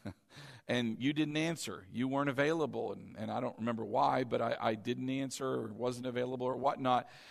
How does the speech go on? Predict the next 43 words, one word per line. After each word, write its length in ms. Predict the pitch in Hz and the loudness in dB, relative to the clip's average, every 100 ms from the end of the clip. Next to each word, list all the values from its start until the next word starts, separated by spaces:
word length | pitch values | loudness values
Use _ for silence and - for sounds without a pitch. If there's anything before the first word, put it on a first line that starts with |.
| - | -2
And 120 | 156 | 0
she 200 | - 180 | 0 0
finally, 520 | - 190 214 214 175 | 6 8 10 8 4
it 80 | 156 | 4
occurred 440 | 139 - 190 196 139 | 4 4 4 4 2
to 80 | |
her, 260 | 117 123 113 - - _ | 0 0 0 -8 -20 _
"You 140 | 170 220 | -4 0
know 140 | 240 | 2
what? 360 | 208 220 240 - | 2 2 2 -2
He's 200 | - - | -12 -8
taught 300 | - 220 - | -4 -4 -4
me 80 | 135 | -6
several 420 | - 170 160 120 | 0 0 0 -2
times. 400 | - 185 180 117 | -4 -4 -2 0
I 80 | 143 | -2
don't 220 | 170 131 _ | -2 -8 _
need 360 | 120 165 208 - | -6 -6 -6 -6
him. 420 | 135 165 120 139 - _ _ _ _ _ _ _ _ 120 | -4 -4 -4 -8 -12 _ _ _ _ _ _ _ _ -2
I 120 | 147 | -2
just 220 | 151 143 | -2 -4
need 140 | 156 | -4
to 80 | 143 | -2
use 220 | 143 151 | -4 -4
the 100 | 131 | -4
name 220 | 147 156 160 | -4 -4 -4
of 80 | |
Jesus." 380 | 143 220 143 110 | -4 -4 -4 -6
So 160 | - 135 | -4 -4
she 180 | - 160 | -4 -2
started 340 | 180 170 135 | 0 0 -2
talking 400 | - 208 226 143 | 0 0 0 -4
to 80 | 131 | -2
that 240 | 139 135 | -2 -2
circumstance, 600 | - 185 143 127 135 120 | -4 -4 -4 -8 -6 -8
that 160 | 127 110 | -8 -10
situation, 640 | - 147 147 202 - 123 117 | -8 -8 -4 -4 -4 -6 -6
and 240 | - 127 | -4 -4
it 120 | 143 - - | -4 -8 -4
got 240 | 131 147 - | -2 -2 -6
taken 320 | 156 - 180 | -12 -12 -10
care 300 | - 233 - | -4 -2 0
of. 160 | - | -2